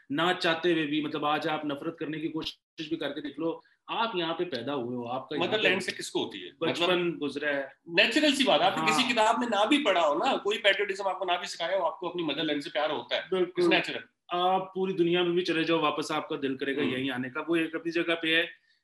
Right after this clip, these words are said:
Speaker 1: एक ना यहाँ पे खास किस्म के एलीट तबका है, वो, वो कहते हैं कि मसला क्या है इस मुल्क में, best मुल्क है, कत्ल भी कर दो,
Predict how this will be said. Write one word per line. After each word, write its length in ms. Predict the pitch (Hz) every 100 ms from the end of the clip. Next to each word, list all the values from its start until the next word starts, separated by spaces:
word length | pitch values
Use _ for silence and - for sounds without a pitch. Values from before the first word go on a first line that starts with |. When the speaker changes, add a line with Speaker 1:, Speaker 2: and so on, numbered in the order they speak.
| _ -
Speaker 1:
एक 200 | 208 220
ना 80 | 269
यहाँ 200 | 269 240
पे 120 | 233
खास 280 | 226 196 196
किस्म 220 | - 208
के 80 | 202
एलीट 300 | 196 180 180
तबका 220 | 185 -
है, 60 | 196
वो, 320 | 202 196 185 180 160 156 165
वो 80 | 170
कहते 240 | 175 185
हैं 80 | 185
कि 220 | 185 180 143
मसला 300 | 170 180 196
क्या 200 | 190 156
है 60 |
इस 160 | 127 -
मुल्क 160 | 117 113
में, 80 | 113
best 380 | - 147 160 180
मुल्क 180 | 170 160
है, 100 | 170 170 - _ _ _
कत्ल 260 | 196 196 226
भी 120 | 226
कर 180 | 240 175
दो, 340 | 143 135 -